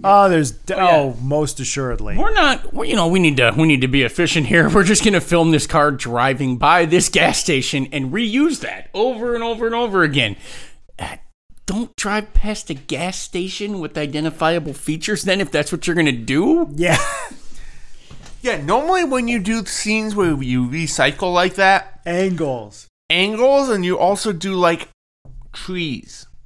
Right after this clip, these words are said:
Speaker 1: Different sides.
Speaker 3: Where you just go by trees. Who cares? There's a bunch of trees on the side. If you recycle it, no one's really gonna
Speaker 1: I
Speaker 3: notice because it's just trees. If you go by the same gas station that has the same sign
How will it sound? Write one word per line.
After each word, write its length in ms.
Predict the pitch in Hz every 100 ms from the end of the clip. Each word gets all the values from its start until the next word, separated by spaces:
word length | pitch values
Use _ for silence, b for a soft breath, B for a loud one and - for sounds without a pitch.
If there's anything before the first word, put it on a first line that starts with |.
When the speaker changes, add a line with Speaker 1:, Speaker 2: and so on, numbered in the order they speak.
| -
Speaker 1:
Different 340 | 165 160 165 139
sides. 840 | - 156 156 165 175 165 - - - b - - -
Speaker 3:
Where 100 | 165
you 160 | 175
just 300 | 160 190 -
go 120 | 190 185
by 320 | - 175 165
trees. 540 | - - 185 123 - - b b
Who 180 | 240 247
cares? 420 | 247 247 220 143
There's 160 | 135
a 40 | 156
bunch 300 | 185 190 -
of 60 |
trees 320 | - 226 214 190
on 100 | 170
the 200 | 151 - -
side. 420 | - 143 127 101 92 _ _ b _ _ _ _
If 220 | 95 92
you 260 | 117 120 127
recycle 640 | 156 160 233 262 - 208
it, 100 | 175
no 180 | 170 262
one's 280 | 349 339 311
really 640 | 311 415 494 480 480 453 427
gonna 260 | 370 349
Speaker 1:
I 40 | 254
Speaker 3:
notice 340 | 311 285 254
because 340 | - 220 220 202
it's 200 | 180 -
just 300 | 190 185 -
trees. 600 | - 202 185 127 - - B B B
If 180 | 196
you 100 | 247
go 220 | 202 294 302
by 160 | 285
the 120 | 247
same 360 | 190 254 269 247
gas 340 | 226 247 247
station 420 | - 226 220 233 208
that 80 |
has 180 | 190 196
the 100 | 180
same 380 | - 226 240 254
sign 480 | - 233 214 220